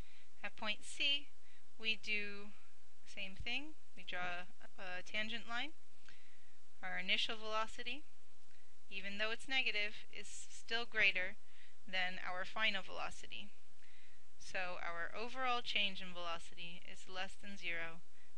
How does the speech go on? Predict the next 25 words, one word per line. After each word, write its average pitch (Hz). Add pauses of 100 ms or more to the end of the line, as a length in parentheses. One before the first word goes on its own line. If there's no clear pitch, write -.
therefore 185
our 175
acceleration 185 (260)
is 190
also 185
negative 170 (300)
or 98
less -
than -
zero. - (500)
At 202
point 196
D, 262 (320)
we 196
can 190
draw 190
a 190
similar 202
tangent 196
line, 247 (760)
and 190
our 190
initial 202
velocity 190 (560)
is 185